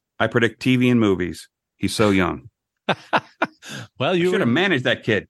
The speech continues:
Speaker 2: Yeah, no kidding. No kidding. Man, he's already been doing it three years. That's
Speaker 1: Yeah.
Speaker 2: incredible. You
Speaker 1: He's
Speaker 2: know, I
Speaker 1: not
Speaker 2: started
Speaker 1: even
Speaker 2: at
Speaker 1: seven.
Speaker 2: twenty-two, you know,
Speaker 1: Yeah.
Speaker 2: and,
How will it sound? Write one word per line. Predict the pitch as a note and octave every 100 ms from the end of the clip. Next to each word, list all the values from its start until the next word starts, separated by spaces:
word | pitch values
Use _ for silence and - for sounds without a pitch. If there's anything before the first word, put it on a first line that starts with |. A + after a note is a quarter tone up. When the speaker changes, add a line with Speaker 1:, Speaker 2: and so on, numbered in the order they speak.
| -
Speaker 2:
Yeah, | C#3 D#3 D3
no | E3+
kidding. | E3 D3+ G3 A2 - _ _ _ _ _ -
No | F3+
kidding. | - F3 C3
Man, | C#3 F#3
he's | C#3 C#3+
already | E3+ D#3
been | D#3
doing | C#3+ D#3+
it | C#3+
three | - D3+
years. | E3 C#3+ D3+ G#2 E2+ - _ -
That's | C3
Speaker 1:
Yeah. | E3+
Speaker 2:
incredible. | A#2 F#3 F3 G#2+ F#2 F#2+ _ -
You |
Speaker 1:
He's | C#3
Speaker 2:
know, |
I | E3
Speaker 1:
not |
Speaker 2:
started | D3 E3 D3+
Speaker 1:
even | C3+
Speaker 2:
at |
Speaker 1:
seven. | -
Speaker 2:
twenty-two, | E3+ C#3 A2 G3+ G3 A2 F2+ _ -
you | C3 B2+
know, | C3+
Speaker 1:
Yeah. | D#3 B2+
Speaker 2:
and, | C3